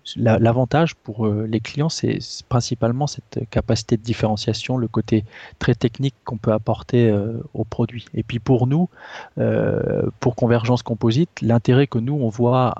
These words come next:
à, à travailler ce genre d'application, euh, c'est que ça nous permet de développer, euh, une expérience et puis un, un savoir-faire sur de la micromécanique en, en matériaux composites. Enfin,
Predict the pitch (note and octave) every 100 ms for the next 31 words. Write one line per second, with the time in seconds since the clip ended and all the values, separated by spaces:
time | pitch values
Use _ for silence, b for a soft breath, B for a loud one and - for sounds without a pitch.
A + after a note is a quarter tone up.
0 | - A#2 A2+ - A2+ - A#2 - A2+ A#2
1 | B2 - A2+ G#2+ G#2+ - - G#2+ - D3
2 | - B B B B B - - - C3+
3 | - B2 A#2 - - B2+ A#2 C3 C3+ B2+
4 | A#2+ A#2 A#2+ A2 A#2+ A#2 G#2+ - - -
5 | A2+ - - C3 A2+ A#2 - A#2 A2 A#2+
6 | D3+ D#3 - - - - - A#2 G#2+ A2
7 | A#2 - B2 B2 - - D3+ - B B
8 | B B - C#3+ C#3 A#2 A#2 A2 A2 B2
9 | C#3+ - C#3 C3+ B2 A2+ A#2+ C3 - -
10 | - _ A2 G#2 G#2 G2+ G2+ A2 A2+ A2
11 | A2+ A2+ A#2 A2 A2+ A2 - _ _ _
12 | _ _ _ _ _ b b b b _
13 | _ _ _ - C3+ C3+ A#2+